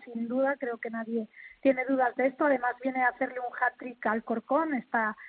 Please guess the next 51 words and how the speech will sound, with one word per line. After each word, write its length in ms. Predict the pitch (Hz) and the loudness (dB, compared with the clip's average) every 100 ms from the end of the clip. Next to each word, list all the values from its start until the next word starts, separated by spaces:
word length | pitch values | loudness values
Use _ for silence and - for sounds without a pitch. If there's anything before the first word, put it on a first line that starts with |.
| - _ | -20 _
el 140 | 240 | -4
pasado 320 | 240 240 254 226 | -2 0 0 0
fin 160 | 247 | -4
de 120 | 240 | -2
semana, 380 | 240 233 277 311 | -2 2 2 2
está 240 | 294 - 269 | 0 0 0
concentrada 640 | 269 233 254 - 240 240 | 0 -4 -4 0 2 4
también 280 | 233 233 240 | 2 0 0
con 120 | 226 | -2
la 100 | 220 - | -4 -6
selección 440 | 214 214 294 294 | -8 0 2 2
estos 260 | 262 - 226 | 0 -2 0
días 240 | 269 330 330 - - _ | 4 4 2 -12 -20 _
y 120 | 269 | 4
hasta 240 | 247 - 262 | 4 4 0
ha 60 | |
salido 300 | 254 247 240 | 2 2 2
un 160 | 220 214 | 0 -4
documental, 580 | 202 - 233 254 349 392 - | -6 4 6 6 6 6 6
pero 140 | 247 | 4
vamos 220 | 226 233 | 4 0
a 60 | 240 | -2
ir 100 | 233 | -2
por 160 | 247 247 | -4 2
partes 340 | 294 370 349 - | 2 2 -4 -2
porque 220 | 226 220 | -4 -2
hay 80 | 214 | -4
muchas 320 | 214 208 - | -6 -8 -6
cosas 280 | 262 240 233 | -4 -4 -6
que 120 | 202 | -6
preguntar 480 | 233 226 233 254 - - | -4 -2 2 2 2 -4
y 120 | 247 | -2
que 100 | 226 | 0
hablar. 300 | 226 254 285 - - - | 4 4 4 -2 -20 -8
Así 220 | 247 262 247 | -6 -6 -2
que, 120 | 269 | 0
antes 280 | 247 262 247 | 2 0 -2
de 80 | |
nada, 180 | 247 254 | -4 -4
vamos 260 | 240 233 240 | -4 -8 -2
a 60 | |
darle 320 | 247 240 247 - | -2 -2 -8 -8
la 140 | 247 | -6
bienvenida 600 | 233 262 240 233 240 240 240 - - | -6 -8 -8 -2 2 2 0 -10 -2
a 80 | 247 | 0
nuestra 300 | 262 254 262 | 0 0 -2
invitada. 380 | 240 247 240 233 | 2 2 4 2
Buenas 320 | 254 262 247 | 0 -2 -2
tardes, 320 | 254 247 254 247 - | 0 0 0 -4 -10
Irene 340 | 254 240 233 | -4 -2 -2
Córdoba. 460 | 240 254 262 196 - | 2 2 2 -2 -6